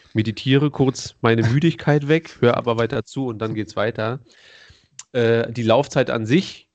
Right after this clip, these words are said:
war überhaupt gar kein Problem für mich. Also, ähm, es wird ja oft bemängelt bei dem Film, dass der auch sehr lang wirkt und dass man ruhig eine halbe Stunde hätte wegnehmen können. Das kann gut sein. Allerdings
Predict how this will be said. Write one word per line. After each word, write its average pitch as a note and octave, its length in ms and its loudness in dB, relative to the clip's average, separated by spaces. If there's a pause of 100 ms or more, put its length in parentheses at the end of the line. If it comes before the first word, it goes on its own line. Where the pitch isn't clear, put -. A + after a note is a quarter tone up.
war A2 220 2
überhaupt A2+ 300 -4
gar F#2+ 140 0
kein F2 160 -6
Problem F2+ 320 -4
für - 120 -14
mich. F2 240 -10
Also, F#2+ 400 -2
ähm, F#2+ 240 -2
es F#2 140 -8
wird A2+ 120 0
ja A#2 80 4
oft A2+ 200 0
bemängelt C3 400 0
bei D3 140 2
dem D3 160 -2
Film, D3+ 300 0
dass A2 180 -2
der G2+ 260 2 (520)
auch G#2+ 200 -2
sehr G#2 200 2
lang F#2+ 300 -2
wirkt C3 240 4
und A#2+ 60 -4
dass G#2+ 120 -2
man A2 120 -4
ruhig G#2 340 -2 (320)
eine G2+ 100 -2
halbe A2 240 2
Stunde G#2+ 300 -4
hätte G2+ 240 -4
wegnehmen G2 420 -4
können. C#3+ 440 0 (400)
Das - 260 -2
kann D3+ 340 0
gut C3 180 -8
sein. D3 480 -2 (1200)
Allerdings A2+ 600 0